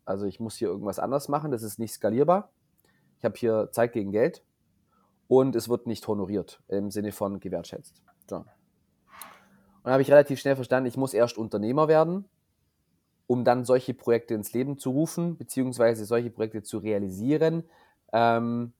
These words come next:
dass sie auch wirklich die Menschenmasse erreichen. So. Zu dem Zeitpunkt, ähm, das haben wir doch, glaub, noch gar nicht gesagt, ich komme ja hier aus Wangen im Allgäu und, ähm, hier gibt's unter anderem auch einen netten Herrn, äh, der mich damals sehr inspiriert hat, und zwar ist es der Karl S.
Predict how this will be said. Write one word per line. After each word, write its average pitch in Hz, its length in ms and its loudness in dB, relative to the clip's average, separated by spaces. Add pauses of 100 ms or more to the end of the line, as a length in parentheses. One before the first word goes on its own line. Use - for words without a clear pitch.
(100)
dass 113 160 0
sie 127 80 6
auch 113 120 6
wirklich 110 200 -4
die - 80 -8
Menschenmasse 110 560 -4
erreichen. 90 400 -8 (360)
So. - 100 -20 (1040)
Zu - 100 -2
dem 151 140 2
Zeitpunkt, 170 560 4
ähm, 123 500 0 (560)
das - 80 -20
haben 117 120 -2
wir 127 40 0
doch, 117 80 0
glaub, - 260 2
noch 110 180 0
gar 107 120 0
nicht 113 160 -6
gesagt, 107 280 -2
ich 123 100 -14
komme 127 220 0
ja 110 40 -6
hier 110 140 4
aus 104 140 2
Wangen 117 200 4
im 104 120 -2
Allgäu 143 480 0 (920)
und, 117 580 4
ähm, 113 540 2
hier 123 140 -4
gibt's 139 220 0
unter 131 260 4
anderem 135 280 0
auch - 200 2
einen 117 220 0
netten 120 260 -4
Herrn, 123 400 -4 (120)
äh, 113 140 -6
der 113 140 0
mich 113 120 -4
damals 120 300 0
sehr 123 140 2
inspiriert 120 480 -4
hat, 135 140 -4
und 117 100 -10
zwar 107 140 0
ist 107 100 -12
es 110 100 -14
der 104 100 -6
Karl 104 300 -8
S. - 300 -6